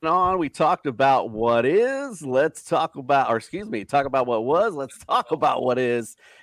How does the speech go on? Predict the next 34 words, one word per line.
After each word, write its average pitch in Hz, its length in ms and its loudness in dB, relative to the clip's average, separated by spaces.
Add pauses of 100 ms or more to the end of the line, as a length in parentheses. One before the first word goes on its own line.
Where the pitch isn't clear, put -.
You 135 120 -6
guys 175 340 2
had 165 220 2
some 147 200 0
marquee 160 480 0
additions 175 640 -2
to 190 120 -4
the 170 100 -6
team 180 300 -6
this 170 220 -4
year. 160 320 -2 (240)
Rashad 135 500 2
Penny, 156 300 2
I - 20 0
mentioned, 135 480 -2
uh, 113 200 0
mentioned 120 420 -4
earlier. 127 420 0
Obviously, 113 720 -4 (220)
DeAndre 110 440 -2
Swift, - 400 -6
Swift 160 360 -4
as 113 140 -4
well. 120 340 2 (260)
Um, 107 200 2
Terrell 143 380 2
Edmonds, 156 460 0
obviously, 135 500 0
an-, 117 220 0 (100)
another 120 360 0
good 131 180 0
addition 123 400 -2
at - 160 -2
safety. 135 560 -6